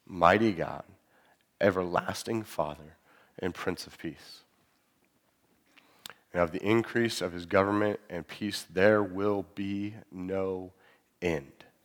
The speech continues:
And on the throne of David, over his kingdom, to establish it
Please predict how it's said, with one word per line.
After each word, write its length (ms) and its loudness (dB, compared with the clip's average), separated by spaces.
And 100 2
on 100 6
the 120 0
throne 340 6
of 140 4
David, 320 0
over 340 4
his 180 2
kingdom, 420 -4
to 160 -10
establish 600 4
it 120 -2